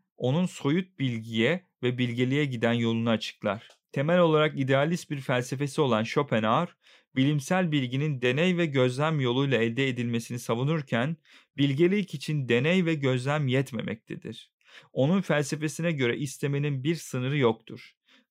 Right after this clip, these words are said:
Dolayısıyla bilgeliğin de sınırının olması için bir neden bulunmamaktadır.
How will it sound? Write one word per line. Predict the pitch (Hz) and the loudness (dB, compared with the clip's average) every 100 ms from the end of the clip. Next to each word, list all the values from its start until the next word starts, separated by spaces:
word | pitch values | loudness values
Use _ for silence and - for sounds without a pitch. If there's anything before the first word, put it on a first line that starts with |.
| - | 0
Dolayısıyla | 117 123 131 - 180 135 120 | 4 4 4 2 2 2 0
bilgeliğin | 131 117 123 147 160 | -4 -2 -2 0 0
de | 117 | -2
sınırının | 117 123 120 120 120 123 117 | -4 -4 -2 -2 -2 -4 -6
olması | - 117 113 120 165 | -2 0 0 -2 -2
için | 143 139 131 | -6 -6 -4
bir | 117 | -2
neden | 113 127 135 120 | 0 0 -2 -6
bulunmamaktadır. | 123 143 110 110 113 - 120 113 117 - | -4 -2 -2 -2 -8 -10 -10 -10 -14 -20